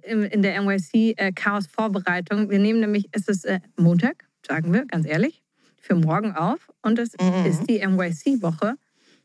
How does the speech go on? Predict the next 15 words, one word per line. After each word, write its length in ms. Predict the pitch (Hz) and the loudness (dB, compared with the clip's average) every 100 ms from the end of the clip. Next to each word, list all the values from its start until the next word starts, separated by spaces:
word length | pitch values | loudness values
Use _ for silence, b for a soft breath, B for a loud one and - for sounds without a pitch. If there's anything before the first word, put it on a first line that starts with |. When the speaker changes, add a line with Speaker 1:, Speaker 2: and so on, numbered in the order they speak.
| _ - | _ 0
Speaker 1:
also 240 | 185 175 | 2 2
unser 180 | 190 175 | 2 2
Yoga-Festival. 840 | 175 269 208 185 175 165 175 220 262 _ _ _ _ _ _ - | 2 2 -2 -4 -6 -2 0 0 -2 _ _ _ _ _ _ 0
Und 160 | 240 | 2
das 140 | 233 233 | 2 0
ist, 200 | 247 - b b b b | -2 -4 b b b b
die 80 | 254 | 2
Tickets 320 | 349 381 381 | 2 0 -2
sind 140 | 392 370 | -2 0
ausverkauft 720 | 330 359 381 - 359 359 359 | 0 0 -2 0 0 0 -2
und 160 | 339 285 | 0 2
es 120 | 277 | 2
wird 180 | 320 269 | 0 0
voll 260 | 349 339 359 - | 0 -2 -4 0
cool 220 | 370 392 | 2 2